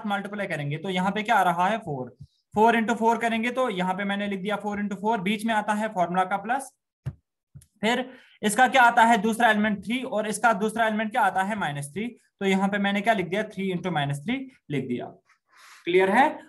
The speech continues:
Hopefully यहाँ तक आपको चीजें clear होगी, होगी। अब हम क्या करेंगे, इसी रो को उठाएंगे, इसको हम करेंगे अब इस वाले कॉलम के साथ multiply, इसको हम करेंगे इस वाले कॉलम के साथ multiply, ठीक है।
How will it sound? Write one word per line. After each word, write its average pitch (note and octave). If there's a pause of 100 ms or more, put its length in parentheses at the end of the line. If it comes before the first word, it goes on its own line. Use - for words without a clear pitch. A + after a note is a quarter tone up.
(220)
Hopefully A3
यहाँ A3
तक A3
आपको G#3
चीजें A3
clear G#3
होगी, G3+
होगी। G3 (360)
अब G#3+
हम B3
क्या C4
करेंगे, B3+
इसी C4+
रो A#3
को B3+
उठाएंगे, A3 (240)
इसको G#3+
हम A3+
करेंगे A3+
अब A3
इस A3+
वाले G#3
कॉलम G3
के G3+
साथ G#3
multiply, C3+
इसको D3+
हम G3
करेंगे G3+
इस F#3+
वाले G3
कॉलम F#3
के G3
साथ -
multiply, F3 (1200)
ठीक G3+
है। A3+